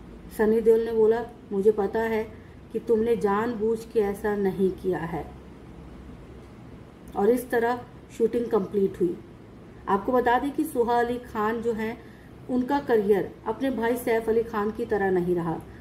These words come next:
ना ही माँ शर्मिला टैगोर की तरह। पन्द्रह फ्लॉप फिल्में सोहा अली खान के नाम हैं। सिर्फ एक फिल्म रंग दे बसंती में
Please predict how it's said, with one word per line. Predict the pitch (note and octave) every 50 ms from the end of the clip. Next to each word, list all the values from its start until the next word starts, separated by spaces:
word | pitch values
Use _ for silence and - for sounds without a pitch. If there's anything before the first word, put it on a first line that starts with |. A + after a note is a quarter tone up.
| - - G#3+
ना | G#3 G3+
ही | G#3+ A3
माँ | A3 G#3+ G#3 G#3+
शर्मिला | G#3 G#3+ A3+ G3+ F#3+ F#3 F3+ F#3 F#3
टैगोर | F#3 G3 F3 D#3+ E3 F3 F3 E3 -
की | - D#3+
तरह। | D#3+ D#3 D#3 D#3 - - - - - - - - - - - - - - - - - - - - -
पन्द्रह | A#3+ A#3+ B3 B3+ B3+ C4 C4+ C#4
फ्लॉप | C4+ - - A#3 G#3 G#3+ G#3+
फिल्में | - - - A#3+ A3 A3 G#3+ G#3+ G3 D#3+ - - - - - - -
सोहा | A#3+ A3 G#3 A3 A#3
अली | A3+ A3 G#3+ G#3+
खान | G#3 - - - G3+ G3 G#3 A3+ B3 B3 B3 -
के | A#3+ A3+ A3+ A#3+ A#3 - - - - - - - G3+
नाम | G3 G3 G3+ G3 G3+ G#3 G3 F#3
हैं। | F3+ D#3+ D3 - - - - - - - - - - - - -
सिर्फ | D4+ C#4 - -
एक | - C#4 C#4 D4+ -
फिल्म | - - B3 F#3+ D3+ D#3 F#3 F#3+ G3
रंग | G#3+ A#3 C4 C4
दे | - C4 B3+
बसंती | A3 G#3+ G3+ - A3 G#3 G3+ G3+ - B3+ A#3+
में | A3+ F#3 D3 -